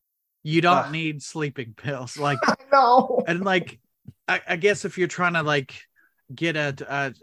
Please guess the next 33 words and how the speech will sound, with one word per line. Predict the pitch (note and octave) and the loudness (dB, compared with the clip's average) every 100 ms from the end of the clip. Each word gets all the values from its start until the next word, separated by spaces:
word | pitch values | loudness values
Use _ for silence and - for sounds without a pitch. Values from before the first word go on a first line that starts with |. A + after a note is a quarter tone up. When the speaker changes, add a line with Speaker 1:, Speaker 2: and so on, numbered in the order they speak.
| A2 A2 | -20 -14
Speaker 1:
more | C3 C#3+ D#3+ D3+ | -6 -2 2 2
elaborate | C#3 C#3 C#3+ C3 C3+ | 2 2 0 -2 -8
scene | - D3+ C#3+ | -6 -4 -4
that | C#3 B2+ | -4 -6
requires, | A#2+ - - C#3 C3+ C3 A#2 - - | -8 -8 -2 0 2 -2 -6 -12 -10
you | D3 | -6
know, | C3+ A#2+ A#2 | -4 -4 -6
and | G2+ C3+ | -4 -4
I'll | C3 | -4
say | - C#3 | -4 -6
real | A2+ C3+ C3+ A2+ | -2 0 0 0
acting, | B2 - - A#2+ A#2 A2 | -4 -4 -8 -8 -8 -8
but | C3 | -6
it's | B2+ | -4
also, | C#3+ C#3 D3+ C3 | -4 -2 -4 -4
like, | B2 A#2 - - _ _ _ - | -2 -6 -8 -20 _ _ _ 2
you're | G3 | 2
asleep. | F#3 - A3 A#3 B2+ _ - _ _ _ _ - | 2 0 2 2 0 _ -20 _ _ _ _ -4
Speaker 2:
Mm-hmm. | C#3 B2+ C3+ | -4 -2 -2
Speaker 1:
Like, | E3+ F#3+ | -2 -2
it, | D3+ D3+ D#3+ | -8 -16 -10
it, | F3 E3+ - - - | -6 -6 -8 -20 -4
I, | E3 | -2
g-, | D#3+ - | -2 0
I | F3 | 0
could | F3+ D#3 | 0 -4
see | - G#3 | -2 2
it | G3 | 2
if | F3 | 2
you | F3 D#3+ E3 | -4 -6 -6
had | D3+ E3 | -6 -4
a | D#3 | -4
scene | - D#3+ D#3+ D#3 D3+ | -6 -8 -6 -6 -8